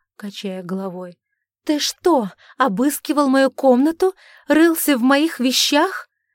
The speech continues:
Что ты сделала, чтобы получить это? закричал он на неё. Съёжившись от страха, Александра принялась робко выкручиваться. Ничего, это не... Она запнулась. Отец,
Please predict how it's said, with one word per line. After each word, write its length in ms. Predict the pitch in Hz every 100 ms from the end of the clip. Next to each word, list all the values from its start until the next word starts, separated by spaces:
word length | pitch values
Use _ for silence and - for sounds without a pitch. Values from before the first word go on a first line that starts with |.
| _ _ _ _
Что 360 | - - - 247
ты 180 | 247 254
сделала, 540 | 202 196 294 247 226
чтобы 280 | 220 247 226
получить 540 | 214 240 247 262 240 -
это? 480 | 254 247 - 247 247 _ _ _ _ -
закричал 640 | 202 202 196 - 202 196
он 120 | 196
на 60 | 190
неё. 400 | 190 190 185 185 _ _ _ _ _ _ _ _
Съёжившись 840 | - 208 233 202 202 - 202 -
от 120 | 214
страха, 520 | - 254 262 254 247 -
Александра 680 | - 220 214 - 226 226 233
принялась 600 | 214 208 196 190 196 -
робко 400 | 202 202 202 226
выкручиваться. 880 | 202 196 190 175 - 185 180 - 196 _ _ _ _ _ -
Ничего, 760 | 285 277 269 330 320 370 247 - - - -
это 400 | 330 349 - 349
не... 360 | 339 339 330 - _ _ _ _ _
Она 280 | 240 220 240
запнулась. 720 | 185 196 - 208 190 175 - _ _ _ _ _
Отец, 720 | - 226 - 254 220 185 -